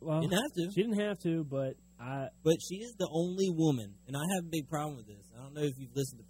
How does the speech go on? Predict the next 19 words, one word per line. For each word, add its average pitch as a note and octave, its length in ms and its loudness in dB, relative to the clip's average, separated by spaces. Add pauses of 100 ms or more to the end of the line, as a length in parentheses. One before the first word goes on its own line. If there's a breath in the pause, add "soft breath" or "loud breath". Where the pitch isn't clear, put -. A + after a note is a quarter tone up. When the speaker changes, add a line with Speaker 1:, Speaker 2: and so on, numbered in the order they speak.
Speaker 2:
past B2+ 260 -14
episodes G#2 500 -16
of - 120 -20
W A2 180 -6
W G#2+ 220 -8
E G2 60 -18
Mentality, A2 560 -6
but G2+ 140 -8 (560)
I - 100 -20
got E3 100 2
a B2 40 -8 (180)
big B2+ 500 4 (240)
problem B2 400 0
with A2 120 -6
this G#2+ 320 -8 (200)
when A2 120 -10
it A2 160 -14
comes A#2 280 -8
to - 100 -20